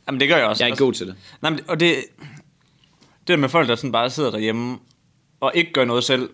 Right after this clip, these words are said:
Speaker 1: og bare sådan, øh, øh, øh.
Speaker 2: Ja,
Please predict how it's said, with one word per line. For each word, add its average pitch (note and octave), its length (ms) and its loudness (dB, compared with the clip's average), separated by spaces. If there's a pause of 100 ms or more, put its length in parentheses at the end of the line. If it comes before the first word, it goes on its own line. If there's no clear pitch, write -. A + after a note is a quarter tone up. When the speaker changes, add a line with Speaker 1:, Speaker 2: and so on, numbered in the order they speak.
Speaker 1:
og - 140 -18
bare A2+ 180 2
sådan, A2 360 -6 (600)
øh, G#3 120 -4
øh, A#3 260 -2
øh. A3+ 40 -4 (340)
Speaker 2:
Ja, A2 200 -4